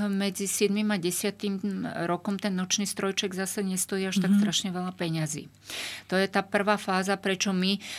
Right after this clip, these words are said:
Speaker 1: vlastne apelujeme na to, aby sme u tých päť, šesť, sedemročných detí už pozerali, že čo vlastne je, ako tie stále zuby sú, či sú zárodky všetkých stálych zubov,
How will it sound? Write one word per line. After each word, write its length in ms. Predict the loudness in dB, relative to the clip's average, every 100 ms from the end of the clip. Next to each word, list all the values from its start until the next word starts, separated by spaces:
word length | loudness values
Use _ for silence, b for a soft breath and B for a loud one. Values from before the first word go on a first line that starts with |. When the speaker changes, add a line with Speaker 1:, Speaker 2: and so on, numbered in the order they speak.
| B
Speaker 1:
vlastne 340 | 0 2 2
apelujeme 720 | 2 0 0 2 4 4 2 2
na 160 | 0
to, 160 | 0 -2
aby 320 | 0 -2 0
sme 340 | 0 2 4 2 0 B B B
u 160 | 2 4
tých 320 | 6 4 4 4 6 4
päť, 320 | 2 2 2
šesť, 400 | 4 2 4 4
sedemročných 800 | 4 0 2 2 2 2 2 2
detí 320 | 0 -2 0
už 480 | 0 0 2 2 2
pozerali, 560 | 2 2 4 4 2 2
že 220 | 2 0
čo 160 | 2 0
vlastne 460 | 2 0 2 0 2
je, 160 | 0 0
ako 320 | -2 0 -2
tie 160 | 4 4
stále 480 | 4 4 4 4 2
zuby 320 | 0 0 -2
sú, 240 | 0 2
či 220 | 2 -2 -2
sú 160 | -2
zárodky 560 | 0 2 2 0 -2 -2
všetkých 400 | 0 -2 -2 -4
stálych 400 | -2 -2 0 0
zubov, 320 | 0 0 -2